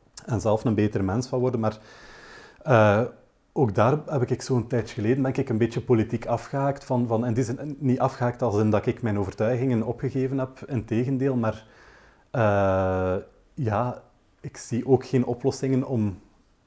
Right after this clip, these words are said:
dat tij te keren of om andere mensen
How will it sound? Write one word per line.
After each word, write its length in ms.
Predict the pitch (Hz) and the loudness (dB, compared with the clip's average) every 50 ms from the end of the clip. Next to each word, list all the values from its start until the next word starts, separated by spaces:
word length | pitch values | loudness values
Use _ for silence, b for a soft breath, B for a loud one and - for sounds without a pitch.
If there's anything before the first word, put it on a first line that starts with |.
| _ _ | _ _
dat 340 | _ 131 107 107 104 - - | _ -6 -2 -2 -4 -2 0
tij 180 | - 110 110 113 | 0 0 0 0
te 140 | 110 - 107 | -2 -4 -8
keren 460 | - - 110 113 120 123 120 127 120 | -6 -2 0 2 2 2 2 0 -2
of 160 | 123 107 - | -4 -6 -4
om 200 | 113 104 101 107 - | -4 -2 -2 -4 -4
andere 260 | - 123 117 117 107 | -4 -4 -2 -2 -2
mensen 640 | 104 101 104 117 110 - - 123 117 113 110 110 | -2 -2 -2 -4 -4 -4 -2 -2 -2 -2 -2 -6